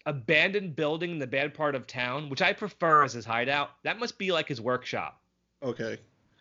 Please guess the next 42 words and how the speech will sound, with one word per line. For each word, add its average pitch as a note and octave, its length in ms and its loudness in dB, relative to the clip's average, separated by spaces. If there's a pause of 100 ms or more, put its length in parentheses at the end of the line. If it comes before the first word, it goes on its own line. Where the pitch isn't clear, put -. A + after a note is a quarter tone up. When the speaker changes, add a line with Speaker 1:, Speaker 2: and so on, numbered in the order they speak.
(180)
Speaker 1:
'Cause C#3 220 -2 (280)
we F#3 140 -4
see A3+ 180 -2
that F3+ 280 2
for E3 60 -12
the D3+ 80 -2
first D3+ 240 0
time C#3+ 120 -2
in B2+ 120 -2
Negaduck, A#2+ 480 0
so C3 100 -6
we'll B2+ 80 -2
talk C#3 180 -4
about C3+ 200 -2
that B2 180 -2
when A2+ 80 -12
we A2+ 80 -8
get A2 240 -6
there. G2 240 -6 (360)
Speaker 2:
Mm-hmm. A#2 120 0
Speaker 1:
Um, C3 360 2
obviously, G#3+ 400 4
this D#3 180 0
is D3 100 -2
his C3 120 -4
home B2+ 280 2
'cause C3 120 0
he's B2+ 140 0
wearing D3+ 300 6
a C3 40 4
robe B2 420 4
and A#2 120 -2
these A#2+ 140 0
cute - 340 -4
little, C#3+ 220 4
uh, A#2+ 160 4
slippers D3+ 420 0
with G#2+ 100 -8
light C3 240 2
bulbs G#2 280 -4
on G2+ 180 -6
them. F#2 140 -12